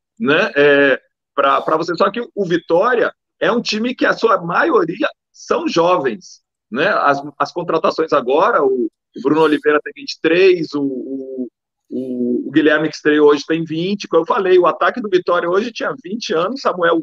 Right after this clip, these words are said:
vinte e David vinte e um. Então são situações táticas de leitura de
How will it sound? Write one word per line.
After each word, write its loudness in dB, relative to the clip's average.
vinte -8
e -2
David -4
vinte -4
e -4
um. -2
Então 0
são 0
situações -2
táticas 0
de -8
leitura -2
de -8